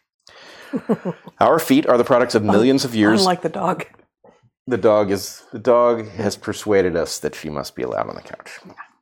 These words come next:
Speaker 1: but not in her shoes.
Speaker 2: Nope.
Speaker 1: Our feet are the products of millions of years of evolution.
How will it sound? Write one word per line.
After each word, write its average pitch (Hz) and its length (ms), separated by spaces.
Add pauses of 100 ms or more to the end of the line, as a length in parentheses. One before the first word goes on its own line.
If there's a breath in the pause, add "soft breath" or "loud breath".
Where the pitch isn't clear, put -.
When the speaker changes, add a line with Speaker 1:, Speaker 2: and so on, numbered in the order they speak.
(200)
Speaker 1:
but 78 120
not 80 180
in 80 100
her 85 120
shoes. - 400 (260)
Speaker 2:
Nope. 208 160 (640 loud breath)
Speaker 1:
Our 131 120
feet 170 200
are 117 80
the 117 80
products 110 320
of 95 120
millions 127 340
of 117 80
years 104 240
of 95 80
evolution. 80 540